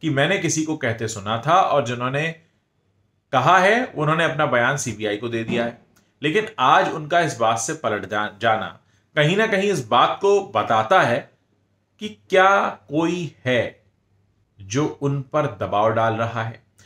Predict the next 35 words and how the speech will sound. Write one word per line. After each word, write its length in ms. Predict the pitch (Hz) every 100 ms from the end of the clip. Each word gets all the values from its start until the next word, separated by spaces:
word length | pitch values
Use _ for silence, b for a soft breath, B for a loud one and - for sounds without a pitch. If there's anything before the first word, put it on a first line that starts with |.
| b b
या 120 | 131
ये 140 | 135 143
तेरह 380 | 143 127 135 139
जून 260 | 127 127
की 160 | 123 135
बात 340 | 107 110 113
को 340 | - 98 95 _ _ _ _ _ -
दबाने 360 | 107 101 104 117
की 100 | 127
कोशिश 380 | 127 123 127 120
हो 80 |
रही 160 | 113 113
है। 180 | 110 - _ B B -
खैर, 280 | 180 131 - _ _ _ _
सच 320 | - - 175 -
तो 60 |
सामने 360 | 180 147 143 139
जरूर 300 | 117 135 135
आएगा, 280 | 110 107 120
क्योंकि 540 | - _ - 139 139
भाजपा 440 | 107 117 117 147
नेता 240 | 135 127 135
विवेकानंद 640 | 110 107 120 127 120 117
जी 100 | 120
पहले 300 | 123 98 104
ही 140 | 113
कह 160 | 131 117
चुके 280 | 98 104 98
हैं 340 | 95 104 160 _ _ _ _ -
कि 60 |
उनके 440 | - 165 165 165 196
पास 420 | 170 147 151 -
एक 240 | 147 147 -
चश्मदीद 600 | 123 113 107 101 117 113 _
है। 220 | 101 80